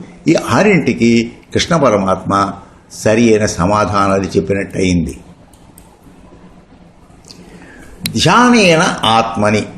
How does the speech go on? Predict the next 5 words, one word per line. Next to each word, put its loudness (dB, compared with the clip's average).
పశ్యంతి 0
కేచిత్ 0
ఆత్మానం 0
ఆత్మనా 0
అన్యే 4